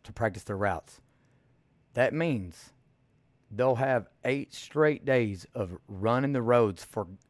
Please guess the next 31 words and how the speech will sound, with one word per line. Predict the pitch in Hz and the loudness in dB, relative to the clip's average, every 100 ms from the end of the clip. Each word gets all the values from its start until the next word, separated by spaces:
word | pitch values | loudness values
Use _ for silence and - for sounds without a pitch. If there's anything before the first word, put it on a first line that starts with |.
| _ | _
hours | 120 135 139 127 | 2 4 4 2
on | 123 123 | 0 0
end, | 117 92 | -2 -2
eight | 117 123 | -4 -4
to | |
ten, | - 131 123 | -6 -4 0
eleven | 117 117 | 0 2
hours | 113 107 95 | 0 -2 -4
a | |
day, | 90 92 71 _ _ _ _ _ _ _ _ _ _ _ _ - | -4 -6 -6 _ _ _ _ _ _ _ _ _ _ _ _ -4
having | 120 | -2
to | 117 | 0
deal | 104 113 | 0 0
with | 95 | 0
hundreds | - 127 156 165 160 131 117 | -6 -4 0 2 2 -2 -2
of | 107 | -6
school, | - 120 113 | -4 -4 -4
school-age | - 135 123 113 - | -6 -2 0 -2 -4
kids | 120 104 82 - _ _ _ _ | -4 -4 -6 -16 _ _ _ _
and | - | -10
trying | 131 | -6
to | 110 | -6
keep | - 131 | -4 -4
their | - | -4
composure | - 104 123 117 95 92 78 _ _ _ _ _ _ _ _ _ _ _ | -6 -2 2 2 0 -8 -14 _ _ _ _ _ _ _ _ _ _ _
and | 101 104 117 | -8 -4 -2
make | 123 113 | -2 -2
them | 117 107 - | -4 -4 -6
get, | 110 | -4
you | 107 | -2
know, | 107 | -2